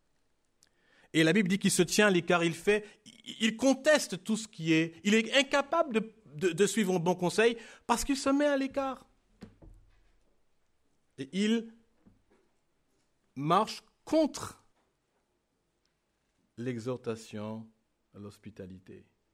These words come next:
Il pêche en ce sens. Quand on refuse d'exercer l'hospitalité, quand on refuse d'être accueilli,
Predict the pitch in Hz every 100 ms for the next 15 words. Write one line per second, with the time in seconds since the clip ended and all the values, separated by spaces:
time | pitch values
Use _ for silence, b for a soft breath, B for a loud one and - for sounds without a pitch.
0 | _ _ _ _ _ _ _ _ _ _
1 | - 139 131 247 247 - 131 - 104 90
2 | - - - _ 170 175 170 147 143 214
3 | - 285 277 240 147 143 123 123 - 110
4 | 104 104 98 95 90 98 139 135 139 190
5 | 196 - 320 320 240 202 - 135 127 131
6 | 185